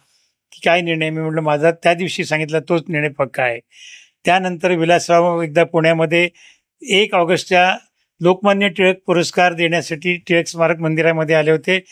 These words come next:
मी ऑडियन्समध्ये बसलेलो होतो. त्यांनी मला बोलून घेतलं, "अंकुश, तुझा निर्णय मला समजला, तुझ्या निर्णयाला मी सलाम करतो." हे वाक्य आजही माझ्या डोक्यामध्ये घोळवतंय.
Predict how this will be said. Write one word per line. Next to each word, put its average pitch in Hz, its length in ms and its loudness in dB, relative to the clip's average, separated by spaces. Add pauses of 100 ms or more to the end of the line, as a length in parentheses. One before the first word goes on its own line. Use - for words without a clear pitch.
(320)
मी 175 180 2
ऑडियन्समध्ये 185 640 2
बसलेलो 175 380 0
होतो. 180 200 0
त्यांनी 170 220 -2
मला 165 220 0
बोलून 165 340 0
घेतलं, 175 320 0 (480)
"अंकुश, 160 400 0
तुझा 170 200 4
निर्णय 170 260 0
मला 160 240 0
समजला, 156 460 -2 (380)
तुझ्या 165 220 2
निर्णयाला 165 380 2
मी 170 120 -2
सलाम 180 380 0
करतो." 165 340 -2 (140)
हे - 320 -2
वाक्य 175 460 0 (400)
आजही 170 380 2
माझ्या 190 300 0
डोक्यामध्ये 170 720 0 (240)
घोळवतंय. 156 480 2